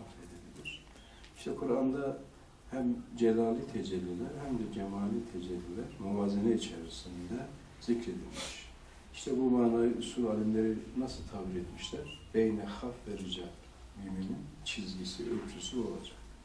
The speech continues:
Bu manayı Hazreti Ömer çok güzel sembolize etmiş. Demiş ki,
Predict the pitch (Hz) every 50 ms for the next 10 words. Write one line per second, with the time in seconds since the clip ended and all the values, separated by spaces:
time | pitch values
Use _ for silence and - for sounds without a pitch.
0 | - - - - - - - - - - - - - - - - - - - -
1 | - - - - - - - - - - - - - - - - - - - 131
2 | 127 117 117 113 110 107 110 113 131 - 120 120 120 117 117 - 113 110 127 110
3 | - - - 131 - - 113 107 117 117 110 - - 117 110 107 107 113 110 107
4 | 107 110 101 92 98 98 - - - - - - - - - - - - - -
5 | - - - - - - - - - - - - - - - - - - - -
6 | 110 110 113 110 - - - 110